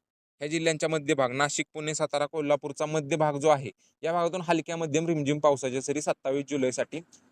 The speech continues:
सक्रिय राहतील. तर हा झाला आपला पंचवीस, सव्वीस आणि सत्तावीस जुलैचा हवामान अंदाज. त्यानंतर हवामान खात्याने आजसाठी कोणत्या जिल्ह्यात कोणते अलर्ट दिलेले आहेत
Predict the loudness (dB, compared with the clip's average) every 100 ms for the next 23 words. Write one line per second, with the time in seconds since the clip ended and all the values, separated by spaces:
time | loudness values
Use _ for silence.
0 | -6 -2 -2 0 2 2 0 -16 -10 -2
1 | 6 8 6 _ _ _ _ _ _ _
2 | _ _ _ _ _ _ _ _ _ _
3 | _ 0 2 2 6 8 8 6 6 6
4 | 4 -4 -4 _ _ _ _ _ _ _
5 | _ _ _ _ _ _ _ -8 -6 -4
6 | -2 2 4 4 2 0 0 -2 2 4
7 | 4 4 6 8 6 4 4 2 0 0
8 | 2 2 2 -2 -2 -2 2 2 2 0
9 | -2 -2 -2 -4 -2 -2 -2 -4 -4 -4
10 | -6 -2 -2 0 2 4 2 _ _ _
11 | _ _ -4 -2 0 2 4 6 6 6
12 | 2 6 6 6